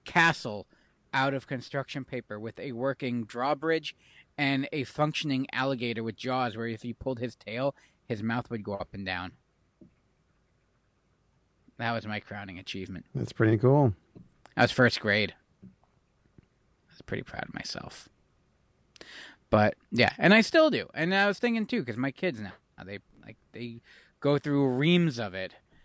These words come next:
Speaker 1: and they do their little thankful turkeys and stuff like that, where you put what you're thankful for on the feather, you know, and you can make it all kinds of different colors. And I just have fun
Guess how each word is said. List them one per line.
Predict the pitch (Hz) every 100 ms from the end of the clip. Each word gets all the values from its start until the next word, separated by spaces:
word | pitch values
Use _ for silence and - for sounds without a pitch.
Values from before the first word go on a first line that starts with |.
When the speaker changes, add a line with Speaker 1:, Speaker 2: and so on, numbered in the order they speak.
| _ _
Speaker 1:
and | 117 113 113 113 113
they | - 131 127 131
do | 127 131 131
their | 131
little | 131 139 139
thankful | - 151 156 - 123
turkeys | - 117 - 117 107
and | 110
stuff | - 110 -
like | 107
that, | 135 104
where | 113
you | 110
put | - -
what | - 233
you're | 247
thankful | 311 285 220 156
for | 131
on | 127
the | 151
feather, | - 214 143 98 131
you |
know, | 127 127
and | 127 127 _ _ _ _ -
you | 143
can | -
make | 151 156
it | 156
all | 147
kinds | - 156
of | 139
different | 147 - 151
colors. | - 156 107 - - _ _ _ _ _ _ _ _ _ _ _ _ _
And | 175 185
I | 208
just | 202
have | 214 208
fun | - 233 139